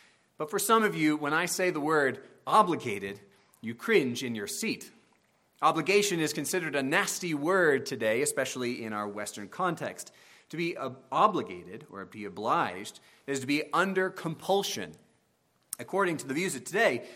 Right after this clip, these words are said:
to be under compulsion is to be just as good as a slave. If this is a law of liberty, then why are we starting with God reminding Israel of him being the creator God and their obligation in order, uh,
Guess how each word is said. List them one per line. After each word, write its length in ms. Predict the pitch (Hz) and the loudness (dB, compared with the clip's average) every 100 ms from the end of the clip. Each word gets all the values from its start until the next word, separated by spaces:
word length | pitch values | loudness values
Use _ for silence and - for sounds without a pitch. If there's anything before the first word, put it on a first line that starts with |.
| - | -8
to 60 | |
be 80 | 175 | -2
under 160 | 185 139 | 0 0
compulsion 600 | - 123 254 302 - 127 | -6 0 4 4 2 -4
is 100 | 113 | -6
to 80 | 120 | -8
be 120 | 117 | -8
just 300 | 110 139 - | -4 -4 -4
as 100 | 113 | -8
good 200 | - 123 | -6 -6
as 140 | 104 87 | -6 -8
a 40 | |
slave. 580 | - 202 202 113 82 - - - _ _ _ _ _ _ _ _ _ _ _ _ _ _ | -8 0 2 2 -4 -16 -20 -20 _ _ _ _ _ _ _ _ _ _ _ _ _ _
If 140 | 120 110 | -12 -4
this 220 | 156 143 | -2 -2
is 100 | 110 | -4
a 60 | 110 | 2
law 220 | 127 113 | 4 4
of 100 | 107 | 2
liberty, 460 | 156 143 107 92 | -2 -2 -4 -6
then 300 | 107 120 120 | -8 -6 -6
why 240 | 113 139 175 | -2 0 2
are 80 | 170 | 0
we 120 | 143 | -2
starting 720 | - - 139 165 117 85 95 - _ _ | -6 2 6 6 4 -4 -10 -16 _ _
with 200 | 117 110 | -10 -8
God 340 | - 123 131 127 | 0 4 4 4
reminding 540 | 120 131 151 131 120 | 0 2 2 0 -4
Israel 540 | 143 175 120 107 104 107 | -2 -2 0 -4 -4 -4
of 260 | 113 107 101 - | -4 -4 -6 -6
him 320 | 165 151 131 | -2 -2 -2
being 300 | 107 98 104 | -8 -10 -10
the 80 | 95 | -12
creator 540 | - 120 117 147 135 | -10 -4 -2 0 -2
God 460 | 98 95 90 92 - - _ | -4 -6 -6 -10 -14 -20 _
and 80 | - | -12
their 120 | 95 | -6
obligation 680 | 92 92 92 101 127 - - - _ _ _ _ _ _ - | -4 -4 -6 -4 -4 -4 -10 -16 _ _ _ _ _ _ -16
in 100 | 98 | -14
order, 480 | - 104 113 87 78 - _ _ _ _ _ _ _ _ - | -8 -4 -4 -6 -10 -20 _ _ _ _ _ _ _ _ -14
uh, 180 | 90 90 | -10 -10